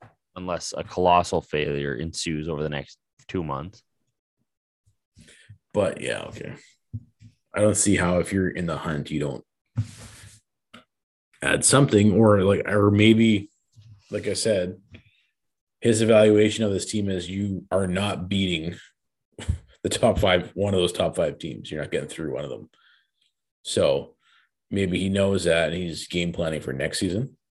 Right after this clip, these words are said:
Speaker 2: But if you're Brad Treliving, that's kind of all you should game plan for, because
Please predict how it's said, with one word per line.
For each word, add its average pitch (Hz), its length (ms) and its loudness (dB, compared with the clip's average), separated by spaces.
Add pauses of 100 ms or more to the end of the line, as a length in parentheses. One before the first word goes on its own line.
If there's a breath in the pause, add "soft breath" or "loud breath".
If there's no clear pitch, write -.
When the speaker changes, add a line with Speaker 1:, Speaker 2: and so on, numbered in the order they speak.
(720)
Speaker 2:
But 95 100 4
if - 80 0
you're 98 80 4
Brad 92 240 4
Treliving, 98 320 2
that's - 320 -2
kind 95 260 -2
of 82 320 -2 (420)
all 92 160 6
you 87 100 2
should 82 140 -4
game 113 240 2
plan 82 220 -2
for, 78 200 -2
because 78 600 -4